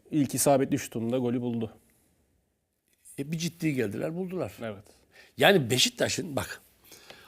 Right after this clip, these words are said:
Speaker 2: arkada, geçen de söyledim. Önde üç tane solakla oynarsın, arkada üç tane solakla oynayamazsın. Üç tane so-, Masuaku, Udokay,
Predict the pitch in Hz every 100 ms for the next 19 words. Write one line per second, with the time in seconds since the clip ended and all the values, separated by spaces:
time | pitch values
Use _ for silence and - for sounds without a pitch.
0 | - 135 151 208 208 175 160 156 135 -
1 | 196 175 143 151 127 - _ - - _
2 | _ _ - 180 240 277 277 196 254 254
3 | 196 233 285 240 247 226 277 208 185 226
4 | 190 233 180 185 214 220 226 - _ _
5 | _ _ _ _ _ _ _ _ - 147
6 | 170 202 160 113 - - _ _ _ _
7 | _ _ _ _ _ _ _ _ _ _
8 | _ _ _ _ - 269 - 180 190 165
9 | 190 196 208 214 196 - 107 - - _
10 | _ _ _ _ - 170 214 214 247 311